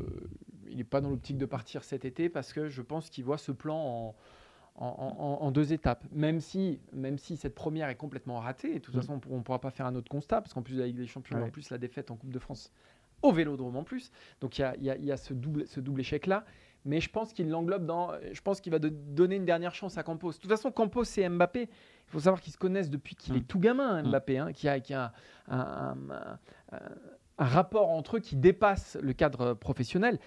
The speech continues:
Speaker 1: Et que du coup, euh, Campos est là, on lui a donné les pleins pouvoirs. Il sait qu'a priori, il va y avoir, euh, voilà,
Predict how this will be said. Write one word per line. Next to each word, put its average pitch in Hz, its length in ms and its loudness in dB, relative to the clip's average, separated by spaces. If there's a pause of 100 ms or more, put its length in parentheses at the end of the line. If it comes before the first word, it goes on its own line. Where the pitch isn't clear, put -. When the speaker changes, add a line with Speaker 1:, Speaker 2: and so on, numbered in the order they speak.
(240)
Speaker 1:
Et 165 120 12
que 147 60 6
du 185 160 2
coup, 269 280 8
euh, 143 920 6
Campos 233 280 6
est 214 200 6
là, 262 240 4 (260)
on 196 80 4
lui 196 120 8
a 202 40 10
donné 202 240 4
les 196 80 4
pleins 196 180 4
pouvoirs. 208 580 4 (500)
Il 202 100 10
sait 240 180 10
qu'a 202 140 2
priori, 208 360 4
il 185 40 0
va 165 100 6
y 170 60 6
avoir, 160 540 6
euh, 123 1300 4
voilà, 135 560 8